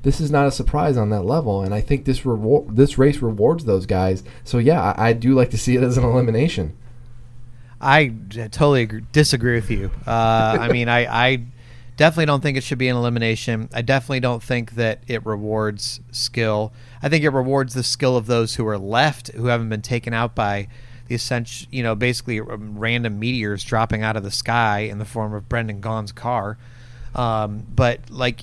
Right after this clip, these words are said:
Speaker 2: you know, I, I, I was watching it today thinking, "Oh, I don't know if this should be in the playoffs." I, I really don't. Like,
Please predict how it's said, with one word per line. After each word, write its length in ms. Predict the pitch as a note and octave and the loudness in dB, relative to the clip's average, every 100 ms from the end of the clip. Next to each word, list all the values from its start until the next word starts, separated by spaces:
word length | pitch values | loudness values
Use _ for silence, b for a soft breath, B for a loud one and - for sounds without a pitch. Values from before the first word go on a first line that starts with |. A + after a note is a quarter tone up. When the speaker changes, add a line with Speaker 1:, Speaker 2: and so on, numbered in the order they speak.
| - | -14
Speaker 2:
you 180 | - C#3+ | -4 0
know, 220 | B2 A#2+ | 2 0
I, 180 | A#2 B2+ - | 0 -4 -2
I, 360 | B2+ C#3+ C#3+ | -4 0 0
I 180 | D3+ D#3 | 2 2
was 140 | E3 | 2
watching 280 | D3 D#3 D#3 | 0 0 -2
it 100 | C#3 | -4
today 200 | C#3 C#3 | 0 2
thinking, 280 | C3+ B2+ A#2 | 2 0 0
"Oh, 60 | C#3 | 2
I 280 | E3 C#3+ | 4 6
don't 120 | A2 G#2+ | 4 4
know 140 | A2 | 2
if 80 | A2 | 2
this 120 | A2+ | -2
should 180 | - G2+ | -2 0
be 160 | A2 | 0
in 100 | G#2+ | 0
the 80 | G#2 | -2
playoffs." 480 | - G2+ G2+ G2 - | -4 -4 -2 -2 -2
I, 120 | A2+ | -2
I 100 | A2+ | 2
really 280 | A#2 B2 A2 | 4 4 4
don't. 280 | A2+ A2 G2 | 2 0 2
Like, 280 | A2 - | 2 0